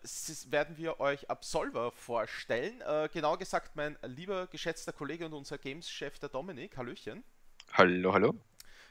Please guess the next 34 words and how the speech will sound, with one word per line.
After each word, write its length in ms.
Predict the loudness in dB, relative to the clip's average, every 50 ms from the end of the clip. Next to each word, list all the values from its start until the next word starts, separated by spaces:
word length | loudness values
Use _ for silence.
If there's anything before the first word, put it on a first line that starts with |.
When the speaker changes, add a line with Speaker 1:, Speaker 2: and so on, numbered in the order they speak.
| -4 4 6
Speaker 1:
Ähm, 400 | 8 8 8 8 4 0 -14 -16 -14 -6
du 140 | -2 -2 0
hast 160 | 0 -2 -6
nämlich 180 | -10 -8 -6 -6
Absolver 380 | -6 -4 -2 -4 -2 -4 -4
gespielt. 500 | -8 -10 -12 -10 -8 -6 -6 -6 -6 -4 0
Ähm, 320 | 0 0 0 0 -4 -10 -2
gleich 220 | 0 0 0 0
vorweg, 420 | -2 -6 -4 -2 -2 -4 -4 -10 -14 -12
äh, 280 | -8 -8 -8 -8 -8 -6
wir 160 | -8 -8 -6
zeigen 280 | -2 -4 -4 -4 -4
hier 160 | -8 -10 -10 -8
wieder 180 | -8 -8 -8
ein 140 | -8 -8 -10
Video, 320 | -14 -10 -6 -4 -4 -4
das 220 | -6 -8 -10 -10 -8
du, 260 | -8 -6 -4 -4 -4 -4
äh, 380 | -4 -2 -2 -4 -4 -6 -10
im 80 | -12 -12
Vorfeld 380 | -8 -4 -4 -4 -4 -6 -4 -4
aufgenommen 500 | -4 -4 -6 -8 -8 -8 -8 -10 -10 -8
ge-, 140 | -8 -4
hast. 320 | -2 -2 -4 -4 -6 -16 -18 -20 -20 -20 -20 -20 -20 -14 -4 2
Und 420 | 4 4 4 4 2 -2 -12 -8 0
ja, 180 | 4 6 6
die 100 | 6 6
erste 220 | 4 2 2 0 -8
große 280 | -6 -6 -6 -6 -6
Frage 240 | -2 0 0 0 0
ist 100 | -2 -6
natürlich 340 | -8 -12 -10 -12 -14 -10 -2
gleich 300 | 2 2 2 2 2 0
mal, 240 | 2 4 4 4